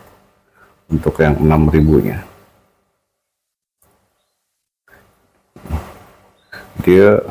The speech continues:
walaupun harga segitu, tapi dia udah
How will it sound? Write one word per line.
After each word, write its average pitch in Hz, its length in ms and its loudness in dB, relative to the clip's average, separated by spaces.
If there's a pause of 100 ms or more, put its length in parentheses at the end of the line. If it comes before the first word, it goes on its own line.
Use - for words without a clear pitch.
(220)
walaupun 90 640 0 (320)
harga 85 480 0 (960)
segitu, 90 480 2
tapi 110 320 0
dia 101 240 2
udah 95 240 2